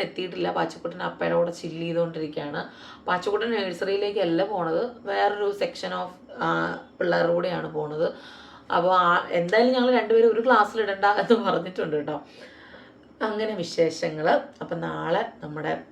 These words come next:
തോവിൻ്റെ വിശേഷങ്ങളായിട്ട് ഞാൻ വരാം കേട്ടോ. അപ്പോൾ എല്ലാവർക്കും ബൈ ബൈ, ടേക്ക് കെയർ. ഞാൻ കട്ട് ചെയ്യാനുള്ള പെന്ന് അപ്പുറത്തെ ബെഡിൽ വെച്ചിരിക്കുകയായിരുന്നു, അത് എടുക്കാൻ പോയിക്കുക. ഇതാണ് എൻ്റെ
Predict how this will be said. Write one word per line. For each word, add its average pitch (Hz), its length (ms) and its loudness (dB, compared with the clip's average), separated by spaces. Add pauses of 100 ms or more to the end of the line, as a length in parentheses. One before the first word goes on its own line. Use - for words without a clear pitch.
(880)
തോവിൻ്റെ 175 540 2
വിശേഷങ്ങളായിട്ട് 165 840 0 (240)
ഞാൻ 160 160 -6
വരാം 143 220 -4
കേട്ടോ. 151 140 -4 (520)
അപ്പോൾ 165 220 -2
എല്ലാവർക്കും 170 580 -2
ബൈ 156 160 0
ബൈ, 175 100 0 (520)
ടേക്ക് 233 220 -2
കെയർ. 196 220 -4 (1700)
ഞാൻ 170 140 -4 (140)
കട്ട് 165 160 -6
ചെയ്യാനുള്ള 170 360 -2
പെന്ന് 160 320 0
അപ്പുറത്തെ 165 360 -6
ബെഡിൽ 151 340 0
വെച്ചിരിക്കുകയായിരുന്നു, 147 560 -4
അത് 170 120 -4
എടുക്കാൻ 160 360 -6
പോയിക്കുക. 147 340 0
ഇതാണ് 165 280 0
എൻ്റെ 160 160 -4